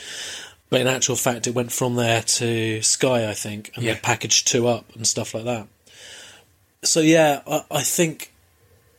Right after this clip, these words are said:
Speaker 1: yeah, there was a lot of pressure. I mean, I think I have talked about it quite a lot, but I feel like there was, the, the, the problem was, the problem I had was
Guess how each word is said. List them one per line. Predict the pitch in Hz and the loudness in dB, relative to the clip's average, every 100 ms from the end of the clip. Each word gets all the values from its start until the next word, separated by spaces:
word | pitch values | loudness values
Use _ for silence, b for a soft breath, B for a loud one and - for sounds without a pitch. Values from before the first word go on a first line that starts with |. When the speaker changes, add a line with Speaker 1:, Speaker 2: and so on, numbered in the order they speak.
| - | -4
Speaker 1:
yeah, | 170 156 | 2 4
there | 147 | 4
was | 170 196 | 2 2
a | 202 | 2
lot | 180 | 0
of | 160 | 0
pressure. | 180 170 - 107 - _ _ _ _ _ _ _ _ - B B B | -2 0 -2 -4 -10 _ _ _ _ _ _ _ _ -20 B B B
I | 165 | 2
mean, | 185 | 2
I | |
think | 175 226 | 0 0
I | 202 | 2
have | 208 | 2
talked | - 170 | 0 0
about | 147 | 0
it | 135 | 2
quite | 147 151 | 2 4
a | |
lot, | 139 | 2
but | 127 | 0
I | 127 | -6
feel | - 165 | 2 4
like | 151 135 | 4 2
there | 135 | 0
was, | 131 - - _ - | 0 -2 -4 _ -12
the, | 135 139 | -8 -6
the, | 135 143 _ _ | -4 -4 _ _
the | - | -4
problem | - 165 147 | 0 0 2
was, | 147 139 - | 0 0 0
the | 127 | -6
problem | 139 147 | -4 -4
I | 131 | 0
had | 143 123 104 | 0 -2 -4
was | 107 107 - | -6 -4 -4